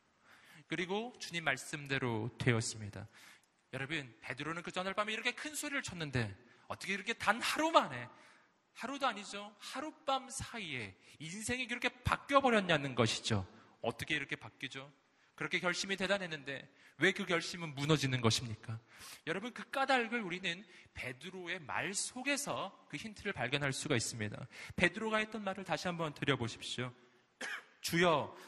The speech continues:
저는 주와 함께라면 감옥이든 죽음이든 각오가 돼 있습니다." 자, 이 말 속에 힌트가 있어요. 왜 베드로는 실패하는가?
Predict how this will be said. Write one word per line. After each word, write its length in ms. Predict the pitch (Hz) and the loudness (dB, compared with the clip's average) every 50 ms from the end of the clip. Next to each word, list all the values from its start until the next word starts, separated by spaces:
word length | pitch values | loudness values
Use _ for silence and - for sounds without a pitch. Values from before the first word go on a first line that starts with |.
| - - | -16 -12
저는 340 | - - - 139 156 170 175 | -8 -6 -4 -4 -4 -6 -6
주와 400 | - - - 175 202 220 226 233 | -6 -6 -4 2 4 4 4 4
함께라면 680 | 233 233 226 220 - 233 226 196 151 127 117 110 98 90 - - - - _ _ _ _ _ _ _ _ _ _ _ _ _ _ | 2 -2 -6 -2 2 4 6 6 6 4 2 -2 -6 -8 -10 -16 -20 -20 _ _ _ _ _ _ _ _ _ _ _ _ _ _
감옥이든 640 | - - - 143 160 180 196 190 208 202 220 226 220 | -6 0 2 2 4 2 0 0 -2 -4 -4 -6 -8
죽음이든 560 | 202 - 190 180 196 185 185 175 185 185 185 | -10 -10 -10 -8 -8 -8 -8 -8 -8 -8 -10
각오가 500 | - - 143 139 151 147 156 151 147 - | -8 -8 -6 -6 -4 0 0 0 0 -2
돼 160 | - - 143 131 | -2 2 2 2
있습니다." 920 | 120 110 - - - 120 110 104 101 - 101 104 98 - 120 131 135 131 - | 4 2 0 -4 -4 -4 -6 -6 -6 -6 -8 -8 -10 -14 -16 -16 -18 -18 -14
자, 120 | - - 151 | -6 -4 -2
이 140 | - 220 240 | -2 0 2
말 180 | 247 240 247 | 2 2 2
속에 380 | 240 - 233 - 226 226 226 214 | 0 -4 -4 -2 0 0 0 -2
힌트가 400 | - - 262 240 - 233 214 160 | -6 -10 -10 -8 -4 -2 0 0
있어요. 280 | 135 - - - 123 131 160 | 0 -2 -4 -8 -10 -10 -2
왜 140 | 156 180 208 | 2 2 2
베드로는 420 | 202 175 170 175 190 196 190 190 | 2 0 -4 -6 -6 -8 -8 -8
실패하는가? 720 | 185 - 202 - - 208 190 147 127 117 110 104 113 120 | -6 -6 -6 -6 -4 -4 -4 -4 -4 -8 -12 -12 -14 -14